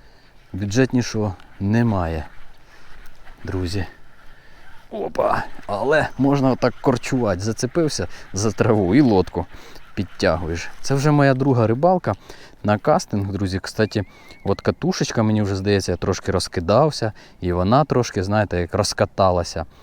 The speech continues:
І ручку вже трошки, і руку трохи вже краще набив. Саме на оці от приколяси. Зараз, друзі, знаходжусь на такому доволі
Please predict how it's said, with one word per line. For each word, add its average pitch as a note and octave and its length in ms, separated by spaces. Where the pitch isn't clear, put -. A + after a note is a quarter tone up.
І A3+ 140
ручку D3 340
вже A#2+ 180
трошки, B2 420
і A2+ 100
руку C3+ 240
трохи B2 320
вже G#2 160
краще G#2+ 520
набив. F#2+ 440
Саме G2 340
на G2 300
оці G2+ 380
от F2 160
приколяси. F#2+ 760
Зараз, F2+ 320
друзі, G2+ 280
знаходжусь G2 720
на F#2+ 120
такому F#2+ 420
доволі G2 540